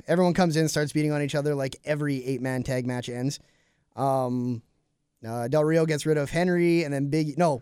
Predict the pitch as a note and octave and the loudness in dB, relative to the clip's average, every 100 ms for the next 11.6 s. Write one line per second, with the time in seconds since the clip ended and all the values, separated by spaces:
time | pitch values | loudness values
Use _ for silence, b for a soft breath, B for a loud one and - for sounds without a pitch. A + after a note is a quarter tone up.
0 | D3 D#3 F3 F3+ E3 F#3+ F3 F#3 E3+ F#3 | 0 0 2 2 2 2 2 2 2 2
1 | F3 E3 D3+ D#3 D3+ D3+ D3+ C#3+ D3+ C#3+ | 2 0 2 2 2 0 -2 0 -2 -2
2 | C#3+ C3+ C3+ C3 C3+ B2+ E3 F3 D3 C#3 | -2 -2 -2 -2 -2 -2 0 0 0 -2
3 | C3 C3+ C3+ C#3 - b b b b - | -2 -4 -2 -4 -6 b b b b -2
4 | C3+ C#3 D3 G3+ G3 F#3+ C#3+ F3+ G3 G3+ | 0 2 2 4 4 2 -2 0 0 0
5 | G#3+ G#3 G#3 - C#3+ C3+ C3+ C3+ F3 F3+ | 2 0 0 -6 -4 -2 0 0 2 4
6 | F3 E3+ - _ _ _ C#3 D#3 E3 D#3 | 2 0 -6 _ _ _ 0 0 -2 -2
7 | D3 C#3+ C3+ C3 D3+ D3+ C3+ C#3 C#3+ C3+ | 0 0 -2 -2 0 0 0 -2 -2 -4
8 | - C#3+ D3 E3 C3 C3+ B2 A2+ C3+ C3+ | -4 -2 0 0 0 -4 -4 -6 -4 -4
9 | B2+ C3 B2 B2+ C#3 C3+ - C3+ B2 B2 | -2 -6 -6 -4 -4 -6 -6 -4 -2 -4
10 | A#2 A2+ A#2 - C3+ C#3 D3+ D3 C#3 B2+ | -6 -8 -10 -6 -4 -2 -2 -2 -4 -8
11 | A#2+ C#3+ - C3 B2 | -6 -6 -6 -8 -8